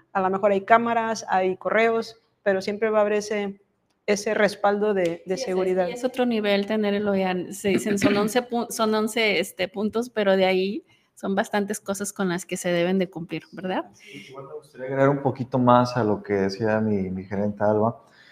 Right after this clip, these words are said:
Speaker 3: Eh, pues básicamente lo que representa Accesa con el tema de la oea es confiabilidad,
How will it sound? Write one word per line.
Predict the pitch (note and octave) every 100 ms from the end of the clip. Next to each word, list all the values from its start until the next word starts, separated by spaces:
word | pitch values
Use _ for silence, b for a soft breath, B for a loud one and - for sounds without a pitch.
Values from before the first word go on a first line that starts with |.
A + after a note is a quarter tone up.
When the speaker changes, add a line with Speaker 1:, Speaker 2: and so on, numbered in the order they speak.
| b _ -
Speaker 3:
Eh, | A#2 A#2+ B2 - -
pues | B2
básicamente | C#3 D#3+ D#3 C#3+ C#3+ E3+
lo | D#3+
que | -
representa | A2 A2+ G#2+ B2+ A#2+ C#3+ C3 G2 - - _ _
Accesa | - A2 - C#3 C3 B2
con | A2+
el | A2 G#2+
tema | G#2 A#2+ C3+
de |
la | B2+
oea | A#2+ B2+ B2+
es | B2+ B2 - -
confiabilidad, | A2 G#2+ G2+ G#2 G#2+ C3+ F#3+ G3+